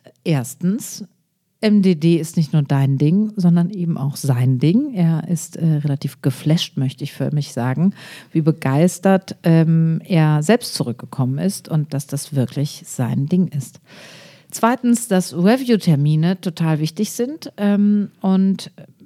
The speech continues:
nicht nur halbtags, sondern auch ganztags. Also die Zeit danach, das Ganze zu verankern, ist mindestens genauso wichtig wie der Workshop selber. Dann, äh, die Location macht sehr viel aus, war eine tolle Location, aber beim nächsten Mal, ähm,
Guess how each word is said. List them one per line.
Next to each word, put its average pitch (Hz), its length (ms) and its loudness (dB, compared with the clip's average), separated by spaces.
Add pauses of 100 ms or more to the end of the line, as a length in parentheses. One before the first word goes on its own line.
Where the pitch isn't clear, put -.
(140)
nicht 202 280 0
nur 180 120 6
halbtags, 160 460 2
sondern 151 440 0
auch 180 180 -4
ganztags. 196 640 -2
Also 160 240 -4
die 147 160 -4
Zeit 175 360 -2
danach, 151 540 2
das 160 200 -4
Ganze 143 280 -4
zu - 100 -14
verankern, 160 640 0
ist - 320 -6 (140)
mindestens 185 460 0
genauso 147 440 0
wichtig 139 420 -6
wie - 60 -2
der 156 160 4
Workshop 151 380 -2
selber. 120 400 -4 (760)
Dann, 175 380 4
äh, 185 240 2
die 175 160 2
Location 160 640 0
macht 180 220 2
sehr 143 120 0
viel 147 160 -2
aus, 165 640 -2
war 151 280 0
eine 143 220 -4
tolle 160 320 2
Location, 233 800 0
aber 185 580 2
beim 160 160 0
nächsten 160 360 -2
Mal, 180 520 2
ähm, 170 460 0